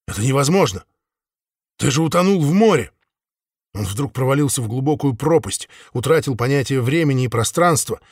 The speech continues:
перенёсся в свои воспоминания и вновь вернулся к чёткому сознанию окружающей реальности лишь тогда, когда солнце встало уже высоко,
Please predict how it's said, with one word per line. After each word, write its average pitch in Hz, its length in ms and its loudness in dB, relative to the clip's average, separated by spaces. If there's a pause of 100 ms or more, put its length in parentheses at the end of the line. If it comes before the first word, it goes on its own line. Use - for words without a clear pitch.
(140)
перенёсся 143 520 0
в - 80 -6
свои 147 220 -2
воспоминания 147 680 0
и - 20 0
вновь 135 340 0
вернулся 139 500 -2
к - 120 -14
чёткому 151 480 -2
сознанию 143 560 0
окружающей 139 640 -2
реальности 147 560 0
лишь 135 240 -2
тогда, 135 380 -2
когда 135 300 -2
солнце 147 440 -2
встало 139 420 -2
уже 131 220 -2
высоко, 127 540 -2